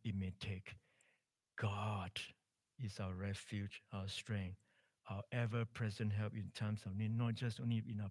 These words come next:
present life, but more importantly, safe and secure in our future life.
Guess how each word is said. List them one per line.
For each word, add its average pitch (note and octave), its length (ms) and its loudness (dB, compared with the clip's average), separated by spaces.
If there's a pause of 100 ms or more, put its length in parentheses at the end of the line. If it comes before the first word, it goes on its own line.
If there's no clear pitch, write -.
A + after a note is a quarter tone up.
present G2 480 0
life, A#2+ 580 0 (1300)
but G#2 100 0
more A2+ 240 6
importantly, G#2+ 840 -2 (320)
safe A2+ 340 2
and G2+ 160 0
secure G2+ 540 -4 (460)
in G#2 160 2
our F#2+ 120 0
future F#2 460 -6
life. F2+ 440 -12